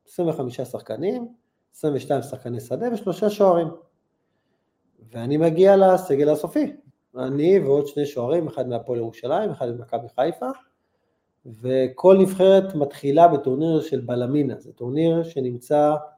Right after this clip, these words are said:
באירלנד, וזה נבחרות מכל העולם,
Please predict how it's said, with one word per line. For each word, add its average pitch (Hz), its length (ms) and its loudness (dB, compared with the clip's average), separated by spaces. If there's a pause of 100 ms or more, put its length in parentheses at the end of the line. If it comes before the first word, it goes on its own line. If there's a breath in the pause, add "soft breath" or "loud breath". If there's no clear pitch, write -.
(280)
באירלנד, 143 640 -2 (720)
וזה 143 1080 0
נבחרות 202 380 2
מכל 165 300 4
העולם, 151 400 0